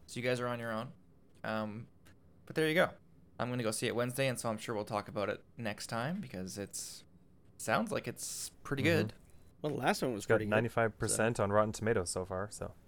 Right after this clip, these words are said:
Speaker 1: Yeah, it's a pretty good score. It's a pretty good score.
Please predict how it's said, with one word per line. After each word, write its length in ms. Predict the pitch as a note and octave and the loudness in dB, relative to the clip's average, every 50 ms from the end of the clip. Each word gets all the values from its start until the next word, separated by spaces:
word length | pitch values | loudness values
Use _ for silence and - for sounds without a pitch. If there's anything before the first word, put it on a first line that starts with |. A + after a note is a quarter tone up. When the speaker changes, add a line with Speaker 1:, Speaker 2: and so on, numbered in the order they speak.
| - - - - - - - - - - - - - - - - - | -20 -20 -20 -18 -18 -18 -18 -18 -20 -20 -20 -20 -20 -20 -12 -2 2
Speaker 1:
Yeah, 100 | C#4 E4 | 4 4
it's 120 | F4+ - | 4 4
a 40 | D4+ | 2
pretty 160 | - E3 A2+ | 0 0 0
good 120 | G2+ F#2+ - | 0 0 -2
score. 280 | - - G#2+ B2+ D#3+ - - - - - - - - - | 2 2 2 2 2 -4 -10 -20 -20 -20 -20 -20 -20 -18
It's 100 | - - | -8 0
a 20 | |
pretty 160 | - - - - | 2 2 2 2
good 100 | - - | -2 -8
score. 280 | - - G#2 G#2+ C3 | -2 0 0 0 0